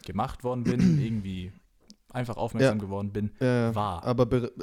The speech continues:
Speaker 2: schon eher be-, Bereich Kultur, oder?
Speaker 1: Ja.
Speaker 2: Also, ähm, es gibt ein paar Dinge.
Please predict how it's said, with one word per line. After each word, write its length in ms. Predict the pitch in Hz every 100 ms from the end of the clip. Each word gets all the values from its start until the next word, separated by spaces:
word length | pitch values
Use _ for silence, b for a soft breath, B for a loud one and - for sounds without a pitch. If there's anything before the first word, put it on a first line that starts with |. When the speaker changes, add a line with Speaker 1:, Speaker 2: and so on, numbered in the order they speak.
| -
Speaker 2:
schon 420 | - 123 123 117
eher 240 | - 120 113
be-, 160 | - - - 117
Bereich 380 | 117 120 113 110
Kultur, 520 | - 113 - 117 110 101 -
oder? 300 | 107 127 117 _ 135
Speaker 1:
Ja. 400 | 101 92 113 156 _ -
Speaker 2:
Also, 380 | 113 107 104
ähm, 280 | - 113 117 - _ _ -
es 140 | 123
gibt 240 | - 143 _ -
ein 120 | 123 117
paar 280 | 127 143
Dinge. 400 | 151 170 180 202